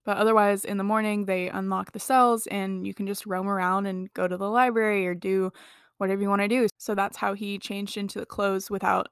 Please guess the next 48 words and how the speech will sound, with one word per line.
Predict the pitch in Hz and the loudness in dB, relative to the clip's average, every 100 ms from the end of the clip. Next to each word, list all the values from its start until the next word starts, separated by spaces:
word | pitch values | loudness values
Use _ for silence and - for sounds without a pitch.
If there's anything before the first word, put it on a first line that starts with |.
| 202 | -4
anybody | 196 185 180 | -2 -2 -2
noticing. | 180 180 180 - - 226 _ _ | -2 -4 -4 -8 -10 -12 _ _
So | - 214 202 | -2 0 0
Stephen | - - 220 208 202 - - | -2 -4 -2 -2 -2 -6 -6
walked | 196 202 226 | 2 2 2
out | 247 | 2
of | 233 | 2
the | 226 | 2
prison | - 226 220 214 208 - | 0 0 -2 -2 -4 -4
in | 196 | -6
his | 196 185 180 - - - | -4 -4 -6 -8 -12 -10
green | 185 185 185 | -8 -6 -2
getup, | 240 269 254 - | 0 2 0 0
went | 226 214 202 | -2 -2 -4
to | - | -10
the | 196 | -12
first | - 233 269 | -4 -2 -2
house | 285 269 | -4 -4
he | 247 | -4
could | 240 233 | -4 -4
find. | 190 185 214 - - - _ | -4 -4 -6 -8 -14 -20 _
He | - 233 | -2 2
said | 226 | 2
he | 233 | 2
was | 240 | 0
a | 208 | 0
doctor | 190 190 - 302 | 2 0 0 -2
and | 302 | 0
had | 277 240 | -2 -2
been | 254 | 0
in | 240 | 0
a | 208 | -2
car | - 247 226 | -4 0 2
accident | 190 - 180 180 - | 2 -2 -6 -6 -6
and | - 214 | -6 -4
needed | 220 247 | -2 -2
a | 240 | -2
ride | 185 180 | -2 -4
into | 190 190 | -8 -10
town. | 208 - 269 190 208 _ - _ _ _ | -10 -4 -2 -2 -6 _ -20 _ _ _
The | 254 | -8
stranger | - 320 403 440 359 | -4 -2 0 2 2
drove | 247 262 | 4 4
him | 330 302 | 4 -2
to | 254 | -2
town, | 226 185 185 208 - _ _ _ _ _ | -4 -2 -2 -6 -12 _ _ _ _ _
which, | 254 254 - - _ | 0 0 -4 -10 _
don't | 262 269 - - | 0 2 2 -2